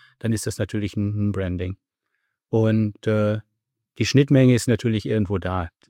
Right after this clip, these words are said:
Ich kann's immer nur am Beispiel unserer Marke machen. Wenn jemand nach Nespresso sucht, sollte er was anderes sehen, als wenn er konkret nach einer Nespresso-Kapsel oder nach einer Bixi-Kaffeemaschine sucht. Dann sind andere Suchergebnisse relevant.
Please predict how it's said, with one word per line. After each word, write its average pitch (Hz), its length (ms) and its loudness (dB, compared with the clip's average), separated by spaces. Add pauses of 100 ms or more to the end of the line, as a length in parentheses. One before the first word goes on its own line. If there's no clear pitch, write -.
(540)
Ich 110 160 -12
kann's 117 200 0
immer 117 160 4
nur 117 120 2
am 107 80 2
Beispiel 113 280 2
unserer 117 220 2
Marke 117 300 0
machen. 110 160 0
Wenn 104 80 2
jemand 107 240 2
nach 110 100 0
Nespresso 110 540 -2
sucht, 110 260 -2
sollte 113 240 -2
er 110 100 -2
was 101 140 -2
anderes 113 380 2
sehen, 110 200 2
als 101 140 -2
wenn 104 100 0
er 107 140 -2
konkret 110 500 -2
nach 110 220 -2
einer 110 140 0
Nespresso-Kapsel 104 800 -4
oder 107 160 0
nach 101 120 -2
einer 107 320 -4 (220)
Bixi-Kaffeemaschine 107 1120 -2
sucht. 90 300 -4
Dann 95 280 -4
sind 120 160 -4
andere 117 220 2
Suchergebnisse 104 680 0
relevant. 92 480 -4